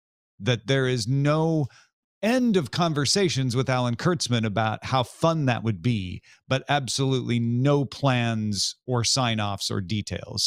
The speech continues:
So that, that could end up just being a fun, like, "Well, w-, isn't it fun to imagine?" And I'm sure they're gonna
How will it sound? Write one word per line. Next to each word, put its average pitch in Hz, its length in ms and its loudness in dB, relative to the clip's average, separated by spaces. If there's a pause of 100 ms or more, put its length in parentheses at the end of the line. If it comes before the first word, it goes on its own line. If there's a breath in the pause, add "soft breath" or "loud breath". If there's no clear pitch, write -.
(120)
So 139 200 2
that, 147 300 -2 (300 loud breath)
that 190 260 0
could 185 180 2
end 156 200 0
up 135 140 0
just 123 380 0
being 127 300 2
a 113 80 0
fun, 123 380 0
like, 113 340 0
"Well, 139 380 2
w-, 127 180 -6
isn't 147 240 0
it 131 100 -2
fun 139 220 0
to 123 80 2
imagine?" 120 440 2
And 113 120 2
I'm 104 100 0
sure 127 240 0
they're 117 120 0
gonna 107 240 -2